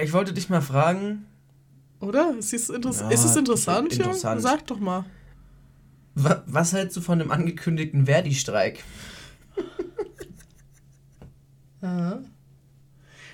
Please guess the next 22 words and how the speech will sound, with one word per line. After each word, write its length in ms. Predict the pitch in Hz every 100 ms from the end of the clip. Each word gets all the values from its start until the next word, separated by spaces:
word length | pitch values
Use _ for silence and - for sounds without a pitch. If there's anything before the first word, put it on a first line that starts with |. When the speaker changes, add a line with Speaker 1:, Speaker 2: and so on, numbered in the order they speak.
| -
Speaker 2:
Nee. 340 | - 277 285 175 - - - - -
Ah, 320 | 202 247 247 233
Speaker 1:
Hä? 220 | 220 269
Speaker 2:
triffst 440 | 269 254 - -
du, 340 | 226 208 208 185 - - - - - - - - -
triffst 220 | 226 220
du 60 | 226
mich 160 | 214
ganz 380 | 214 220 214 -
tiefenentspannt 880 | - - 240 240 254 220 - 202 196
an, 380 | - 190 233 302
klar. 400 | - 175 185 202 240
Speaker 1:
Also, 100 | 269 - - - _
ich 200 | - 180
finde 240 | 196 214 208
ja 280 | 185 180
irgendwie 380 | - 202 190 175
toll, 160 | 143 175
dass 160 | 180
der 120 | 175 147
Gesetzgeber 580 | 139 151 165 180 165 151
jetzt 460 | 151 143 - -